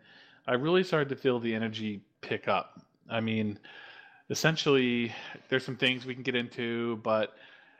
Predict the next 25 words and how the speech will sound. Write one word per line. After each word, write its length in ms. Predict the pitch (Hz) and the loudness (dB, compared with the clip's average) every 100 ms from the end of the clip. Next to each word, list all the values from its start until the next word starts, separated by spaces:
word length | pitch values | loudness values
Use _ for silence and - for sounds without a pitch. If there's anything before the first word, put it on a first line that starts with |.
| _ _ _ | _ _ _
um, 400 | - 107 107 101 - | -2 2 2 0 -4
the 80 | 123 | -2
show 540 | - 165 180 180 165 - - - | 2 4 4 2 0 -6 -20 -2
is 340 | 131 131 120 | 2 2 0
gonna 180 | - 120 | -2 -2
be 120 | 113 | -2
great. 320 | 98 113 104 95 | -2 -2 -2 -6
I 80 | |
mean, 280 | 110 110 107 - _ _ _ - - - | -6 -6 -8 -14 _ _ _ -20 -20 -18
we, 340 | - 127 123 120 | -8 -4 2 4
uh, 280 | 113 110 110 - - _ _ _ _ _ _ _ _ - | 6 4 2 -6 -20 _ _ _ _ _ _ _ _ 2
we're 140 | 127 | 4
almost 220 | 196 247 | 4 2
out 60 | 196 | 0
of 100 | 147 | 0
tickets, 440 | - - - - | -4 -6 -8 -12
so 140 | - 123 | -2 0
let's, 200 | 123 - | 0 0
I 100 | 135 | 0
guess 240 | 175 175 | 0 -2
we 80 | 240 | -4
can 100 | 208 | -4
kinda 180 | 185 151 | -2 -4
start 380 | - 147 113 120 | 2 2 2 2
there. 460 | 127 117 110 104 | 4 4 2 -4